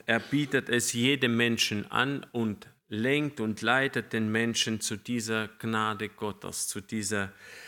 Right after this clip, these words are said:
Erlösung. Und wenn der Mensch es annimmt, wenn der Mensch möchte sein Leben ändern und sich unter die Allmacht Gottes demütigt, wie auch Jakobus sagt, demütigt euch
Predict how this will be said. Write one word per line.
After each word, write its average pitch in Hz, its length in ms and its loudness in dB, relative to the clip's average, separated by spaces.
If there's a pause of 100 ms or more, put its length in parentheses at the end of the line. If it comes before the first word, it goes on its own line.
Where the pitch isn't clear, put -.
(540)
Erlösung. 120 760 4 (640)
Und 120 160 0
wenn 139 140 4
der 147 100 4
Mensch 175 280 2
es - 220 -2
annimmt, 123 680 0 (280)
wenn 117 220 -2
der 117 100 -2
Mensch 135 440 -2
möchte 123 560 -2
sein 107 460 -2 (420)
Leben 117 480 0 (100)
ändern 110 640 0 (520)
und 123 220 2
sich 127 380 -2
unter 127 260 0
die 110 200 -4 (120)
Allmacht 143 600 0
Gottes 123 480 0
demütigt, 127 880 0 (400)
wie 113 260 0
auch 110 480 0 (340)
Jakobus 113 720 0
sagt, - 460 -2 (520)
demütigt 127 960 0
euch 117 400 -4